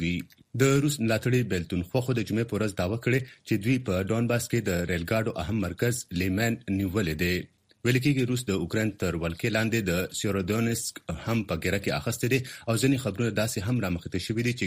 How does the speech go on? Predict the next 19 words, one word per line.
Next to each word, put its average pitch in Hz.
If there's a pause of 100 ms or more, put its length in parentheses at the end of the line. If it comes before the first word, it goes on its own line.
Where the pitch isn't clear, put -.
ګنې 95
د 82
روس 107
ځواکونه 95 (320)
د - (100)
ښار 117
مرکز 87
ته 107 (240)
ورننوتي 90
دي. 85 (500)
د - (120)
اوکراین 139
چارواکي 110 (140)
وایي 110
د 95
روس -
په 87
بمبارۍ 85
کې 120